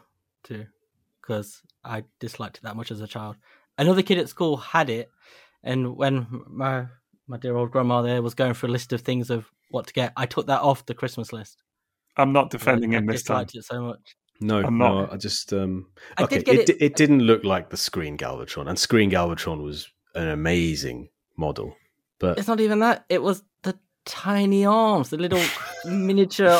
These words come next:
Speaker 1: arms, and just everything
Speaker 3: Well, yeah,
Speaker 1: looked
Speaker 3: because
Speaker 1: wrong.
Speaker 3: everything
Speaker 1: Yeah.
Speaker 3: else in G one was perfectly proportioned, wasn't it? And arms
Speaker 1: But
Speaker 3: were
Speaker 1: there's
Speaker 3: just always the right length.
Speaker 1: <laughs>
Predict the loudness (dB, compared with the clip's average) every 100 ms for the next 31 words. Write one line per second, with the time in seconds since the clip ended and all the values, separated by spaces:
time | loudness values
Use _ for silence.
0 | 4 0 0 -2 -4 0 2 4 6 8
1 | 8 8 6 6 6 4 4 4 4 2
2 | 4 4 4 4 4 4 2 0 2 2
3 | 4 2 2 0 2 2 0 -4 -6 -4
4 | 0 2 2 -4 -4 -2 -2 -4 -6 -8
5 | 0 2 4 2 0 -2 -2 0 2 2
6 | 2 0 -4 0 0 0 0 0 0 0
7 | -2